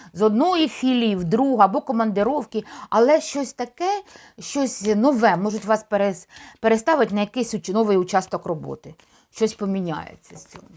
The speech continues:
І що це дасть вам, ця зміна? Участка. Більше роботи, більше відповідальності, більше на вас звалять оцього всього, понімаєте?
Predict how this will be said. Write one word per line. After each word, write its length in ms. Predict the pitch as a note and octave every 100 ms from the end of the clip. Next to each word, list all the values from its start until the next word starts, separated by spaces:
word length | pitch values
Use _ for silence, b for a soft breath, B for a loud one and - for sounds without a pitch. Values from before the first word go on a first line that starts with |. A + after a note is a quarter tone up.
| _ b b
І 60 | E3
що 200 | - C#4
це 160 | B3
дасть 340 | F#3+ D#3+ D#3 -
вам, 140 | D#3
ця 160 | - D#3
зміна? 460 | D3 D3+ D3 D#3 E3 _ - _ -
Участка. 720 | - - - - - - E3 B B B
Більше 420 | F3+ C4+ E4+ E4+
роботи, 480 | C#4 G#3+ G#3+ F3+ F3+
більше 340 | D#3 B3 A#3+
відповідальності, 1040 | A#3+ G#3 A#3 A3 F3+ E3+ D3+ D3 - E3+ B D4 A#3
більше 280 | G#3 C4 C#4
на 100 | A#3+
вас 220 | A#3 A3+
звалять 640 | F3 D#3+ F#3 F#3+ D#3+ D3+ D3+
оцього 360 | - D3+ D3
всього, 420 | C#3 - D3 D3 -
понімаєте? 640 | D#3 F3 A3+ G3+ E3 D#3